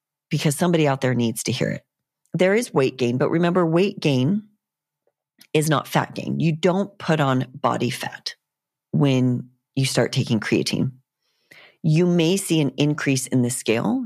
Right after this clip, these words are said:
due to water weight, water weight retention. As creatine is being saturated and there needs to be more water in the cells to hold that, like, you may see that. Most of us do.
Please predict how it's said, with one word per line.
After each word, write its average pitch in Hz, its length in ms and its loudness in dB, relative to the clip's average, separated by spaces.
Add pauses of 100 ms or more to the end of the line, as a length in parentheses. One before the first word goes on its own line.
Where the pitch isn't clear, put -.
(120)
due 131 240 2
to 120 240 0
water 107 400 0
weight, - 380 -4 (520)
water 135 260 2
weight 120 200 0
retention. 117 640 -6 (200)
As 120 300 0
creatine 151 480 0
is 131 120 -2
being 117 160 -2
saturated 131 720 -2
and 120 100 -2
there 120 220 0 (100)
needs 120 240 -2
to - 60 -8
be 117 80 0
more 110 220 -2
water 143 320 -2
in 139 140 -2
the 131 80 -2
cells 123 400 -2
to - 80 -10
hold 147 180 -2
that, - 180 0
like, 131 280 -2 (240)
you 151 280 2
may 151 220 2
see 147 220 0
that. - 240 -6 (640)
Most 160 300 0
of 147 80 -2
us 131 140 0
do. - 240 -2